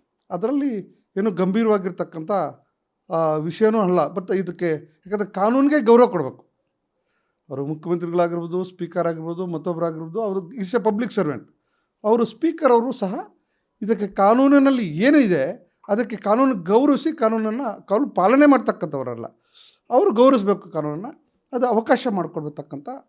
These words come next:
ಆದ್ಯ ಕರ್ತವ್ಯ ಅವರ ಮೇಲೆ ಇರ್ತದೆ. ಕಾನೂನಾತ್ಮಕವಾಗಿ ಅದು let it be adjudicate before the court of law ಅಂತಕ್ಕಂಥ ತೀರ್ಮಾನ ಚಿಂತನೆಗಳು ಮಾಡ್ಕೊಂಡ್ರೆ,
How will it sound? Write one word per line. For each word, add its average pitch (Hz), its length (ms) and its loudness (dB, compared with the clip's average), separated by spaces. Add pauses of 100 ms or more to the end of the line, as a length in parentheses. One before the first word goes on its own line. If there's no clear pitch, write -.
(380)
ಆದ್ಯ 269 360 2
ಕರ್ತವ್ಯ 226 440 -2
ಅವರ 180 180 0
ಮೇಲೆ 165 220 -2
ಇರ್ತದೆ. - 380 -14 (400)
ಕಾನೂನಾತ್ಮಕವಾಗಿ 262 1300 4 (400)
ಅದು 220 420 2
let 202 400 0
it 226 140 -4
be 233 320 -4 (460)
adjudicate 226 480 -2
before 214 240 -2
the 202 120 -4
court 214 220 -2
of 208 120 -2
law 202 140 -2
ಅಂತಕ್ಕಂಥ 190 420 -8
ತೀರ್ಮಾನ 175 420 -8
ಚಿಂತನೆಗಳು 156 460 -10
ಮಾಡ್ಕೊಂಡ್ರೆ, 135 480 -12